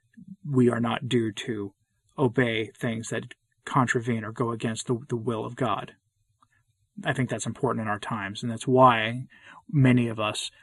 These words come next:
are not engaging in disobedience by resisting the move to end the Latin Mass and the allying of the church with the Leviathan.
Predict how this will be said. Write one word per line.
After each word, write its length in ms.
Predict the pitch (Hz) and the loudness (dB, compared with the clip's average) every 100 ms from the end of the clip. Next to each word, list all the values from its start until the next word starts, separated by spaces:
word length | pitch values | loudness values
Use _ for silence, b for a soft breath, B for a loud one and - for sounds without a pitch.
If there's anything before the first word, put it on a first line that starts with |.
| b b 139 - | b b -10 -2
are 120 | 127 | 2
not 300 | 123 117 113 - _ _ _ _ _ _ _ - - | 2 2 -2 -6 _ _ _ _ _ _ _ -20 0
engaging 460 | 139 127 117 120 | 2 4 2 -2
in 80 | 113 | -4
disobedience 760 | 110 117 120 110 120 117 107 - | -4 -6 -6 2 2 2 -6 -6
by 200 | 123 107 | -4 -4
resisting 720 | 110 113 120 113 - 113 117 | -4 -4 -4 -8 -8 -10 -8
the 300 | 123 113 113 | -8 -8 -8
move 320 | 120 123 113 | -2 -2 -2
to 160 | 110 123 | -4 -6
end 200 | - 113 | -4 -4
the 60 | 107 | -4
Latin 340 | 113 107 110 | -4 -4 -2
Mass 400 | 120 110 110 - - | -4 -2 -4 -6 -8
and 260 | 120 113 | -8 -6
the 200 | 110 107 - b b b _ - - | -10 -12 -16 b b b _ -20 -4
allying 560 | - 127 117 107 107 113 | 2 2 0 -6 -6 -6
of 60 | 120 | -6
the 60 | |
church 380 | 110 - 110 - | -6 -4 -4 -4
with 160 | 123 110 | -6 -4
the 80 | |
Leviathan. 680 | 117 110 107 98 104 - - | -4 -4 -6 -8 -8 -12 -12